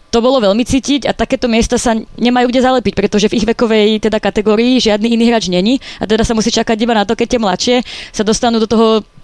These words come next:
že budú jednoducho skúsenejšími hráčkami. Takže u nás teraz zohráva úlohu iba čas. Ako my si tie hráčky na Slovensku nakreslíme na papier, že, že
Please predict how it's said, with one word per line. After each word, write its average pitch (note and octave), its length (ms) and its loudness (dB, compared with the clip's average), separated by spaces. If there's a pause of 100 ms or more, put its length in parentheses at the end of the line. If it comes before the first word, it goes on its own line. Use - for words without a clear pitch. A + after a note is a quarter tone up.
(120)
že G#3 240 2
budú A3+ 160 2
jednoducho A3+ 320 0
skúsenejšími A#3+ 480 0
hráčkami. B3+ 420 -2
Takže F#3 380 0
u G#3+ 80 0
nás G#3+ 160 0
teraz G#3+ 240 0
zohráva G#3+ 320 2
úlohu G#3+ 240 2
iba A3+ 160 0
čas. B3 240 -2
Ako F#3+ 160 -4
my F#3+ 80 0
si G3+ 160 0
tie G3+ 80 2
hráčky G3+ 240 0
na G3+ 80 2
Slovensku G3+ 400 -2
nakreslíme G#3 460 0
na F3+ 100 2
papier, F#3 320 0
že, F3+ 320 0 (540)
že G3 180 2